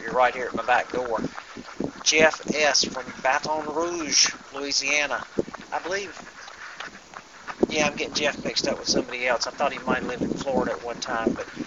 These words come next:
anyway, he wants to run a marathon in all fifty states. Pat M from Myrtle Beach, South Carolina, was just down there several, uh, weeks ago. Myrtle Beach Mini Marathon, October of this year, a bunch of small five Ks. These are her goals, sprinkled through spring and early summer.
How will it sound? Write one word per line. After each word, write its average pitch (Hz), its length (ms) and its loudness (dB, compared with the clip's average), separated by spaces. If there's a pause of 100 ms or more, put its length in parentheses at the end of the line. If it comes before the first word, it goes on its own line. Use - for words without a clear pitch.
(380)
anyway, 147 240 2
he 156 80 2
wants 156 180 2
to 147 80 -2
run 143 140 2
a 131 60 -6
marathon 151 480 0
in 127 80 -4
all 139 140 4
fifty - 340 -4
states. - 520 2 (680)
Pat 170 340 4 (240)
M 147 140 0 (280)
from 131 220 -10
Myrtle 151 220 2
Beach, - 560 0
South 139 280 4
Carolina, 143 520 2
was 117 140 -6
just - 220 0
down 135 200 0
there 123 120 -4
several, 123 380 2 (260)
uh, 120 260 -6
weeks - 280 -2
ago. 117 300 0 (600)
Myrtle 143 180 0
Beach 143 300 -2
Mini 151 600 -4
Marathon, 147 640 2
October 139 500 0
of 127 100 -10
this 143 240 0
year, 147 240 -4
a 135 40 -4
bunch 139 260 -2
of - 60 0
small 139 280 2
five 135 320 0
Ks. 135 420 -2
These 135 180 -8
are 131 60 -6
her 135 180 0
goals, 131 320 -4
sprinkled 135 380 -4
through 131 120 -12
spring 135 400 -4
and 131 80 -6
early 127 220 -4
summer. 151 400 2